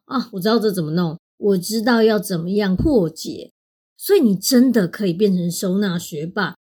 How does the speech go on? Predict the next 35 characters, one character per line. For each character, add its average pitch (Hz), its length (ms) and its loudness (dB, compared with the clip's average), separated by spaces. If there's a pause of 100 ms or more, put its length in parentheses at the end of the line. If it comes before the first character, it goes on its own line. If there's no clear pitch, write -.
(160)
一 269 200 2
看 285 380 2
就 214 260 2
会。 175 440 -2 (480)
而 247 100 0
且 240 320 2
我 220 100 -4
觉 220 240 2
得 233 320 2
这 403 160 0
种 220 240 0
感 170 240 -10
觉 - 180 -12
是 247 220 -4
需 220 220 -2
要 214 160 2
锻 214 400 -2
炼 185 280 2
的。 117 220 -10 (500)
就 392 120 -2
像 247 320 -2
我 190 60 -4
们 196 220 0
看 220 440 2
很 226 160 0
多， 254 160 4
好， 190 180 0
比 208 100 -6
方 254 120 0
说 302 100 2
数 302 220 0
学 175 180 -2
题 - 260 -8
好 - 200 -12
了， - 160 -12